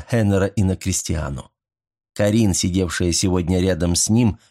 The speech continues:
положила ему руку на плечо. «Не дай ему свести себя с ума. Марко добивается заявления в прессу и добивается своего всеми средствами. Ты хочешь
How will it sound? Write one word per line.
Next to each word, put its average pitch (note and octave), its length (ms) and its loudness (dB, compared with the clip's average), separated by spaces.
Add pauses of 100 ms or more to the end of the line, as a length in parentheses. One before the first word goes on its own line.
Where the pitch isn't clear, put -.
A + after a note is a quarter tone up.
положила A2+ 480 0
ему G#2 300 2
руку F#2 260 -4
на D#2+ 120 -2
плечо. - 540 -6 (760)
«Не C3 240 4
дай D#3+ 240 2
ему A2 220 4
свести G2+ 400 0
себя G#2 320 0
с - 140 -2
ума. G#2+ 340 0 (400)
Марко G#2+ 480 2
добивается A#2 640 0
заявления B2 580 2
в - 120 -10
прессу C3+ 540 0 (140)
и A#2 80 0
добивается C#3+ 640 0
своего C#3+ 480 0
всеми C#3 420 0
средствами. F2 800 -2 (400)
Ты B2 160 0
хочешь - 560 -2